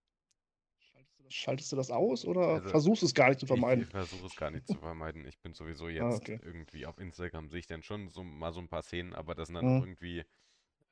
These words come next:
Speaker 2: im größten Teil die Sachen, die ich irgendwie dann auch schon in den Trailern irgendwie,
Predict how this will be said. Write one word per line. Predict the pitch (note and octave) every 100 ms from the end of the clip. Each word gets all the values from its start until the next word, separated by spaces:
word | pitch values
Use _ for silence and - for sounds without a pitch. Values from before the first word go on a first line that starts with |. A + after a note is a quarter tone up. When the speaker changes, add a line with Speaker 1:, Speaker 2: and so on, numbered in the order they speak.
| _ _ G1+ - _ _ _
Speaker 2:
im | G2+ F2+
größten | - A2+ - F#2+
Teil | F2+ E2+
die | E2+
Sachen, | E2+ F2
die | E2+
ich | E2+
irgendwie | D2+ E2+ D#2 E2
dann | D2+ -
auch | D2+
schon | D#2
in | D#2
den | D2+ C#2+
Trailern | D#2+ D#2 D#2
irgendwie, | D#2 D#2 - D#2